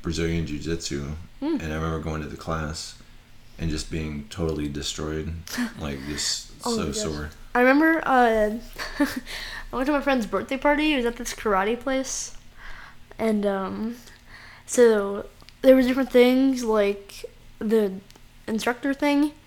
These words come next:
Speaker 2: the instructor guy, he had, like, a, a little block on, foam block on a string,
Speaker 1: Mm-hmm.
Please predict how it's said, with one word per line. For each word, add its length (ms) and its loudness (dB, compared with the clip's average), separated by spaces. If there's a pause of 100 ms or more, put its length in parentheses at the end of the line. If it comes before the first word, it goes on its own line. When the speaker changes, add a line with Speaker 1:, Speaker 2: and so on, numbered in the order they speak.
(300)
Speaker 2:
the 80 -6
instructor 360 -2
guy, 280 0
he 120 -2
had, 140 0
like, 160 -2
a, 300 -6 (560)
a 60 0
little 240 8
block 480 0
on, 140 -2 (200)
foam 280 2
block 240 2
on 100 2
a 80 -2
string, 380 -2
Speaker 1:
Mm-hmm. 300 -2